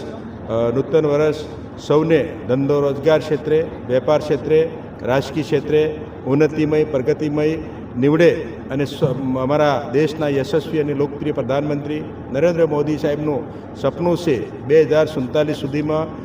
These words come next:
ભારત દેશ સંપૂર્ણ વિકસિત દેશ બને, સુરક્ષિત દેશ બને, વિકાસશીલ દેશ બને અને એક દેશ એક નીતિનો સંદેશો લઈ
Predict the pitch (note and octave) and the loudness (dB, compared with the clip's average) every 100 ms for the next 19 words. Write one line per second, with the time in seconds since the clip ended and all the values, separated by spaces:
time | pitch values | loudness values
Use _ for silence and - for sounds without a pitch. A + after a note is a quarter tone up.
0 | - - - B2+ D#3 C#3+ D3 D3+ - C3 | -14 -8 0 4 4 4 2 2 0 -4
1 | - D3+ C#3+ C3+ - D3 D3+ C#3 D3 D3 | -2 0 0 0 -4 0 0 0 -2 -2
2 | D#3 - - - - D3 D3+ D3 D3 C3+ | -2 -4 -14 -14 -6 2 2 2 -4 0
3 | D3 C#3+ C#3+ D3+ D#3+ - B2 A#2 D3 C#3+ | 0 0 -2 -2 -4 -6 -8 0 0 0
4 | D3 D3 C#3+ D3 C#3+ D#3 E3 - - - | -4 0 0 0 -4 -4 -6 -10 -16 -14
5 | - D#3 F3+ E3+ - - - D#3 E3 C3+ | -4 4 6 6 2 -10 -2 2 2 2
6 | D3+ D#3 - D3+ D#3+ D3 C#3+ D3+ D3+ C#3+ | 0 0 0 0 2 0 0 0 2 0
7 | - - - C#3+ D#3+ E3+ D3+ C#3 D#3 C3 | -2 -12 -6 -4 0 2 2 2 4 2